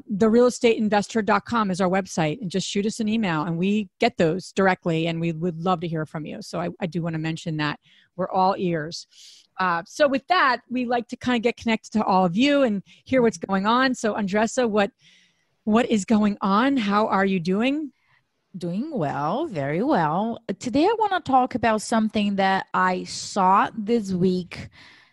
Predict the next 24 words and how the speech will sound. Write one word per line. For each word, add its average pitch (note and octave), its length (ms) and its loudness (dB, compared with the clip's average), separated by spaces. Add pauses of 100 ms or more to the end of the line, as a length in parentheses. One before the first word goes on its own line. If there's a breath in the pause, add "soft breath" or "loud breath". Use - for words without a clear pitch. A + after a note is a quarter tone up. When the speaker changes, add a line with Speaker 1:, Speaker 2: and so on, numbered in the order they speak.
(260 soft breath)
Speaker 2:
and G3+ 120 0
I A#3 60 -2
don't D#4 160 -2
know C4 120 2
where, F3+ 500 4
because G#3+ 320 0
sometimes A3 680 -2
we G3 180 -6
see G#3 220 -10
different G3 460 -6
things G#3 440 -4
and, F#3 360 -6
and F#3 420 -10
a F#3+ 60 -8
couple G#3 260 -8
of F#3 100 -8
things F#3+ 440 -10
catch F#3 380 -8
my F3+ 240 -4
eye F#3+ 400 -8 (480)
and, - 220 -14
and - 240 -14
some F#3 460 -10
don't. F#3+ 540 -12